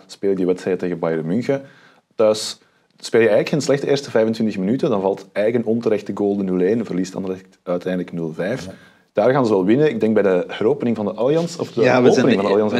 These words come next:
Speaker 3: zijn
Speaker 1: Arena.
Speaker 3: de eerste ploeg die Europees wint in de Allianz Arena. Dat was ik
Speaker 1: Eén twee,
Speaker 3: ook a-,
Speaker 1: en Jakovenko maakt daar een wereldgoal.
Speaker 3: ook aanwezig toen.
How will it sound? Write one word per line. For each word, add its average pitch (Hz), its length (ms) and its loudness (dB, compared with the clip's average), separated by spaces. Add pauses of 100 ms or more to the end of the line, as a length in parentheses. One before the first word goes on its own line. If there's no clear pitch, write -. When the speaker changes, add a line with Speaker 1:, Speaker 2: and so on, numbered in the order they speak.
Speaker 3:
zijn 127 80 4
Speaker 1:
Arena. - 180 -4
Speaker 3:
de 117 60 -2
eerste 170 360 0
ploeg 156 460 0
die 131 140 -2
Europees 123 760 -4 (180)
wint 139 460 -4
in 131 80 -12
de 110 80 -8
Allianz 135 260 -4
Arena. 110 280 -6
Dat 110 80 -14 (120)
was 117 120 2
ik 107 60 6
Speaker 1:
Eén 117 60 4
twee, 135 200 6
Speaker 3:
ook 147 80 8
a-, 139 100 0
Speaker 1:
en 120 120 2
Jakovenko 117 400 4
maakt 131 140 4
daar 123 100 2
een 113 100 2
wereldgoal. 104 440 2
Speaker 3:
ook 127 180 2
aanwezig 131 520 2
toen. 113 160 -4